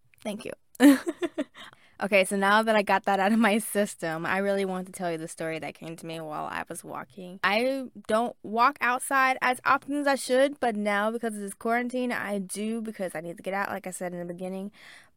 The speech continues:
But whenever I do walk, I'm always grateful for it because it allows me to clear my mind 'cause I'm an overthinker, so there's so much going on twenty-four seven, even when I'm sleeping. And so when I can get some fresh air and clear my head,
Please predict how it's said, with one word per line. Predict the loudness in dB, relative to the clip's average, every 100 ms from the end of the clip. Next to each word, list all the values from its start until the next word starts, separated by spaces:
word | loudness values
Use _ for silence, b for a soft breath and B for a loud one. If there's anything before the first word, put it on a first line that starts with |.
| 2
But | 4 4 2 -6 -6
whenever | 0 2 2
I | 2 0
do | -2 -4 -2
walk, | 0 2 0 -2
I'm | -4 -2
always | -2 -4
grateful | -2 -4 -4 -10
for | -6 -6
it | -6
because | -8 -8 -8
it | -8
allows | -4 -6 -6
me | -10
to |
clear | -10 -10
my | -8 -8
mind | -8 -10 -10 -12 -12
'cause | -12
I'm | -10
an | -10
overthinker, | -6 -6 -6 -8 -10 -6 -8
so | -8
there's | -8 -8
so | -4 -2
much | -2 -4
going | -4 -6 -4
on | -6 -6 -6
twenty-four | -6 -6 -4 -4 -4
seven, | -4 -4 -6
even | -6 -6
when | -4 -4
I'm | -6
sleeping. | -8 -8 -10 -12 -12 B B B
And | -8
so | -4 -2
when | -2
I | -2
can | -4
get | -6
some | -6
fresh | -6 -6 -6 -4
air | -4
and | -4
clear | -6 -6
my | -4 -4
head, | -4 -4 -4 -6